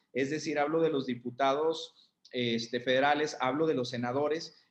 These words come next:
que sin duda van a tener injerencia. Entonces, no podemos de-, no podemos decir, este, toda la pelota le corresponde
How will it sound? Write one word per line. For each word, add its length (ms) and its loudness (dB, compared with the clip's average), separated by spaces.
que 140 0
sin 220 -6
duda 300 0
van 200 -2
a 80 -2
tener 240 -4
injerencia. 500 -2
Entonces, 360 -4
no 240 -6
podemos 360 0
de-, 200 -4
no 160 -6
podemos 400 -2
decir, 360 -4
este, 380 -2
toda 260 0
la 160 -2
pelota 320 0
le 140 -2
corresponde 840 -2